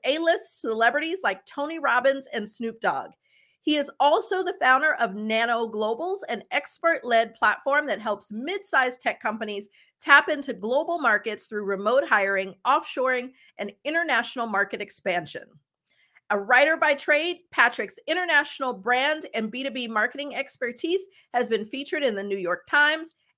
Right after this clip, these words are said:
Ad Age, Fast Company, Morning Brew, Hacker Noon, HuffPost,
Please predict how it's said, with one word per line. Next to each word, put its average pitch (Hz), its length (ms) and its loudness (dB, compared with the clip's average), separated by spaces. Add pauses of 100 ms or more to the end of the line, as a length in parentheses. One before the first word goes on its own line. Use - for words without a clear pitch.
Ad 285 240 10
Age, 277 480 0 (140)
Fast 285 320 6
Company, 254 580 -2 (240)
Morning 311 460 -2
Brew, 262 360 -2
Hacker 294 440 0
Noon, 269 480 -4 (160)
HuffPost, 330 680 2